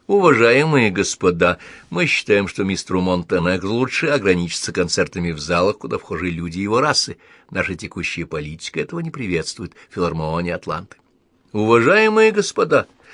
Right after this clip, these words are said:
вы умышленно ввели нас в заблуждение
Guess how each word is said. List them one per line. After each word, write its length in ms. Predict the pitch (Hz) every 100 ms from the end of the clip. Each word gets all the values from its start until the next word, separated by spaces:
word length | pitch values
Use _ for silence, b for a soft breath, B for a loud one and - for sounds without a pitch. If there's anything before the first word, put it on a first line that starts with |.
| B
вы 200 | 101 117
умышленно 720 | 113 120 127 175 - 208 208
ввели 280 | 202 202 202
нас 260 | 202 190 113
в 60 |
заблуждение 840 | 110 160 196 214 185 196 208 196